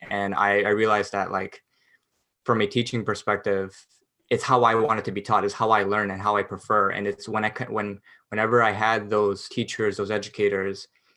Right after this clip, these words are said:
those were the moments in my life where I was, like, learning the most, in a sense, like, I got the most out of it. And so for me, it's, I, I kinda just asked myself,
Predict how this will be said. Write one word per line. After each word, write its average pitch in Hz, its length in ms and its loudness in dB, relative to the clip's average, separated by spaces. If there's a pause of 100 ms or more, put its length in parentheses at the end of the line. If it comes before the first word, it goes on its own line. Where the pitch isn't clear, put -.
(120)
those 117 360 2
were 127 120 2
the 113 80 0
moments 107 320 -4
in 101 40 -6
my 98 80 -6
life 98 260 -4
where 101 100 0
I 98 60 -2
was, 101 200 -2
like, 98 160 -2 (380)
learning 104 420 0
the 98 80 -2
most, 98 500 -8 (320)
in 101 120 -10
a 95 40 -10
sense, 95 360 -8
like, 98 180 -6 (520)
I 104 100 0
got 107 180 2
the 104 80 -6
most 101 400 0
out 98 140 -4
of 101 80 -10
it. 98 100 -6
And 104 100 -8
so 107 200 -2
for 107 120 -4
me, 117 260 2
it's, - 380 -4
I, 98 200 -2
I 98 60 -2
kinda 107 220 -4
just - 160 -10
asked 98 220 -2
myself, 98 400 -6